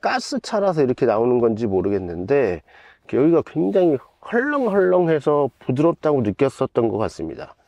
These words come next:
가스차여가지고 가운데에 팔걸이가 없습니다. 그거 조금 많이 아쉽네요.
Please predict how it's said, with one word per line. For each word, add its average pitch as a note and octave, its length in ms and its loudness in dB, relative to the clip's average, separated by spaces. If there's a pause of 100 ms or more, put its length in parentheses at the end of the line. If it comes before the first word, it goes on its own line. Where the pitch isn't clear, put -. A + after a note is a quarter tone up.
가스차여가지고 E3+ 800 0
가운데에 D3+ 600 0
팔걸이가 F#3+ 540 -2
없습니다. F#2+ 440 -2
그거 D3+ 320 -4
조금 A#2+ 560 -6 (320)
많이 B2+ 380 0
아쉽네요. G2+ 540 -4